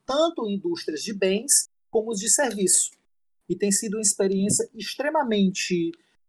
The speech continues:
é, positiva pra eles. E o benefício que as empresas estão tendo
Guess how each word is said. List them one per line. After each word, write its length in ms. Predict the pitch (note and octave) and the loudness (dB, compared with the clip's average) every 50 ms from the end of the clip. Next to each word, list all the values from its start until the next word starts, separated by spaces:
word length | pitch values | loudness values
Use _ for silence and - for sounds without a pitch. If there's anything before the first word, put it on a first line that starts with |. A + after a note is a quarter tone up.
| _ - | _ -4
é, 240 | F3 E3 E3 E3 D#3+ | -2 0 2 2 2
positiva 640 | - - G#3+ G3+ G3 G3+ G3 - - E3+ D#3 E3+ | 2 4 4 4 2 0 -4 -6 -6 -8 -8 -6
pra 240 | - G3+ G3 F#3+ F#3 | -2 2 2 4 4
eles. 420 | F3+ G3+ B3 E4 E4 - - - _ _ _ _ _ _ _ _ _ _ _ _ _ _ _ | 4 2 2 0 -2 -4 -4 -6 _ _ _ _ _ _ _ _ _ _ _ _ _ _ _
E 320 | C4 B3+ B3+ A3+ E3+ - - - - _ _ _ _ _ _ _ _ _ _ _ _ _ | -8 -4 -2 -2 -2 -4 -6 -10 -20 _ _ _ _ _ _ _ _ _ _ _ _ _
o 60 | G3 | -4
benefício 600 | E3+ G#3+ G#3+ G3 G#3 G3+ G3+ - C#4 D#4 - - | 0 0 2 2 0 -4 -4 -6 -4 -4 -4 -4
que 60 | - C#4 | -4 -4
as 140 | B3 A3+ | -6 -6
empresas 400 | A3+ A#3 A3 G#3+ G3 F#3 F#3 G3 | -6 -6 -2 -2 0 0 -2 -4
estão 240 | - - A3+ A3+ A3 | -8 -10 -10 -10 -4
tendo 420 | G#3+ G3+ E3+ D#3 D3 C3+ B2+ B2 | -2 -2 -2 -2 -4 -6 -8 -10